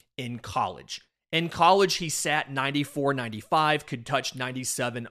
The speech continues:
on the fastball. In the pros, it's very much been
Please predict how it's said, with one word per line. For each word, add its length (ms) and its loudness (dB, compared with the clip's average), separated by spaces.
on 220 -10
the 60 -12
fastball. 800 0
In 220 0
the 80 -4
pros, 640 4
it's 180 -4
very 320 2
much 400 -2
been 300 -4